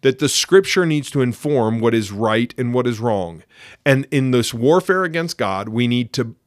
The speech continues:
we need to take every thought captive. That renewed mind is to think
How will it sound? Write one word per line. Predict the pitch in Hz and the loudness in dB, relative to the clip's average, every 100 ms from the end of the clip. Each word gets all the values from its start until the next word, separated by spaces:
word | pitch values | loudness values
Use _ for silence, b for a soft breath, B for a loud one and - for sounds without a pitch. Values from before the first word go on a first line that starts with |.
| _ - | _ -10
we | 123 | -6
need | 113 107 | -4 -4
to | 113 | -6
take | - 117 113 | -4 -4 -2
every | 117 143 147 | -2 -2 -4
thought | - 208 175 107 110 - b - | 0 4 4 4 -2 -10 b -4
captive. | 165 131 - 92 101 | 0 0 0 -6 -2
That | 117 | -2
renewed | 127 120 131 185 | 0 0 2 0
mind | 147 120 127 135 | 0 0 2 0
is | 135 | -2
to | 139 | -2
think | - - 139 131 135 | -4 -2 0 0 -4